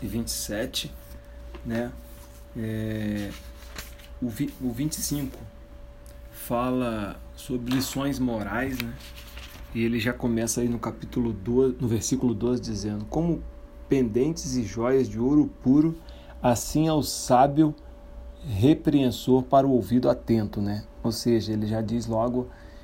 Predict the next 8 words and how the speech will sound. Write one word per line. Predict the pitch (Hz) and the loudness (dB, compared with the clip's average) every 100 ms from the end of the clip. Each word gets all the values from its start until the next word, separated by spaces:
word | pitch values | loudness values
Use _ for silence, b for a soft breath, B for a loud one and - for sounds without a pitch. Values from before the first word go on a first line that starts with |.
| - | -12
é, | 123 117 113 110 110 107 73 - - - - - - - - - - - - - - - - - - | -4 -4 -2 -4 -6 -8 -10 -14 -16 -18 -16 -16 -12 -12 -12 -18 -18 -16 -16 -16 -18 -18 -18 -12 -8
o | |
quão | 113 139 156 | 0 4 4
é | |
importante | 151 139 127 - 135 127 | 4 0 -2 0 0 2
você | 127 123 113 | 0 0 0
ter | 127 | 4
alguém, | 123 107 113 127 | 4 4 0 0